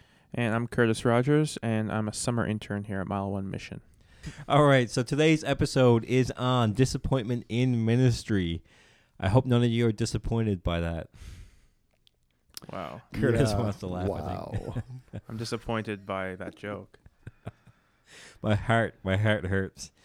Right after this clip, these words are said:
Speaker 2: So let's get right into it, guys. I'm sure, uh, we've all been here. Me and, uh, I've been here for a little, about a year and a half. Matt, how long have you been involved in Mile One Mission?
Speaker 3: Yeah, almost, uh,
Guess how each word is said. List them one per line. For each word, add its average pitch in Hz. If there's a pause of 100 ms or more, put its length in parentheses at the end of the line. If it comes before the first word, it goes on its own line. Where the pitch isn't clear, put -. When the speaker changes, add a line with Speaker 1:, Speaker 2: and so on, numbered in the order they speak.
(340)
Speaker 2:
So 185
let's 196
get 185
right 151
into 147
it, 143
guys. 135
I'm 127
sure, 135
uh, 107 (220)
we've 113
all 123
been 120
here. 123
Me 113
and, 110 (220)
uh, 95
I've 117
been 120
here 117
for 113
a 104
little, 104
about 101
a 101
year 110
and 107
a 95
half. 120
Matt, 110
how 113
long 110
have 104
you 110
been 101
involved 92
in 90
Mile 82
One 78
Mission? 95 (800)
Speaker 3:
Yeah, 123
almost, 113
uh, 117